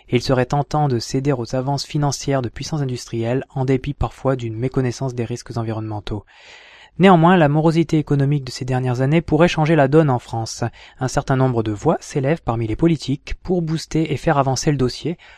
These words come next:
en vue de créer de l'emploi dans le secteur. La rigidité de la réglementation devrait ménager un peu d'espace pour un peu plus d'expérimentation sur quelques sites pilotes. Avec des investissements et l'encadrement de projets de recherche,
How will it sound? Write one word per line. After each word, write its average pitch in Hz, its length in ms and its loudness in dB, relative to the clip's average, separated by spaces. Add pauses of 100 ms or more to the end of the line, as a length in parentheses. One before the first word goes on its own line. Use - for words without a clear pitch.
(100)
en 131 140 0
vue 160 160 0
de 139 80 2
créer 165 280 0
de 143 100 4
l'emploi 139 280 2
dans 156 80 2
le 135 60 -2
secteur. - 540 -8 (500)
La 123 80 2
rigidité 180 540 0
de 143 80 2
la 127 80 4
réglementation 135 680 -2
devrait 147 340 0
ménager 147 300 2
un 131 100 2
peu 123 120 2
d'espace 120 500 -2
pour 131 260 -4
un 151 80 0
peu - 240 -4
plus 180 340 -4
d'expérimentation 135 880 -2
sur - 240 -16
quelques 151 280 -6
sites - 260 -6
pilotes. 117 480 -2 (520)
Avec 135 220 0
des 127 160 -2
investissements 160 720 0
et 147 80 2
l'encadrement 139 500 2
de 123 60 -4
projets 117 300 -4
de 113 40 -2
recherche, 120 500 -6